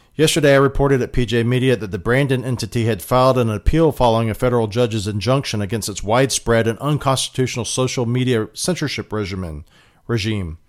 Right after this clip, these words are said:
The injunction prohibits the federal government from censoring disfavored speech by coercing social media companies, either explicitly or implicitly, threatening them with greater regulation, and sending stooges like Biden out to demonize them, just as an, an-,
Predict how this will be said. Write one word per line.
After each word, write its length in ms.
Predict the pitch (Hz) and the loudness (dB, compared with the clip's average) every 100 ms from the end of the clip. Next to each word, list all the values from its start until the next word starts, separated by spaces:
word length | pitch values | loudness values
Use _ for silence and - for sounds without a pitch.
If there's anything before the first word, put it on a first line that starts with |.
| _ _ _ _ _ _ _ _ - | _ _ _ _ _ _ _ _ 0
The 100 | 147 | 4
injunction 420 | 143 175 185 190 | 6 4 4 2
prohibits 400 | 165 156 175 175 | 4 4 2 0
the 80 | 151 | 0
federal 240 | 156 165 | 2 2
government 400 | 151 135 139 101 | 4 2 2 -4
from 160 | - 113 | -6 -6
censoring 420 | - 151 - 139 | -2 -2 0 -2
disfavored 540 | 120 - 139 139 131 | -2 -2 0 0 0
speech 400 | - - 147 139 | -4 0 0 0
by 140 | 117 110 | -2 -2
coercing 520 | - 127 147 147 147 | 0 2 2 2 -2
social 360 | 127 135 - 127 | 0 -2 0 -2
media 240 | 117 117 | -2 -2
companies, 520 | 117 101 101 107 113 - _ - | -4 -6 -6 -8 -10 -16 _ -2
either 220 | 139 120 | 0 0
explicitly 720 | 123 - - 127 - 131 127 | -2 -4 0 0 0 -2 -4
or 220 | - 127 | -2 -2
implicitly, 500 | 135 - 110 - 110 | -2 -2 -4 -4 -8
threatening 460 | 107 131 139 139 110 | -2 -2 0 -2 -2
them 160 | 110 | -2
with 160 | 104 95 | -4 -4
greater 280 | 117 120 117 | -2 0 0
regulation, 680 | 110 104 104 123 - 101 101 - - - _ _ 156 | -2 -2 -2 -2 -2 -6 -6 -12 -20 -20 _ _ -2
and 80 | 139 | 2
sending 320 | 175 160 151 | 4 4 4
stooges 640 | - - 185 147 139 117 | 2 4 4 6 2 4
like 180 | 131 110 | 0 2
Biden 340 | 127 147 127 | 4 4 4
out 200 | 123 117 | 0 -2
to 40 | 117 | -2
demonize 560 | 127 151 117 104 87 | 2 2 2 -2 -4
them, 240 | 92 110 117 _ _ _ _ | -6 -6 -10 _ _ _ _
just 260 | 147 147 147 | 0 2 0
as 160 | 113 | 0
an, 80 | 127 | -2
an-, 240 | 127 143 | -2 -4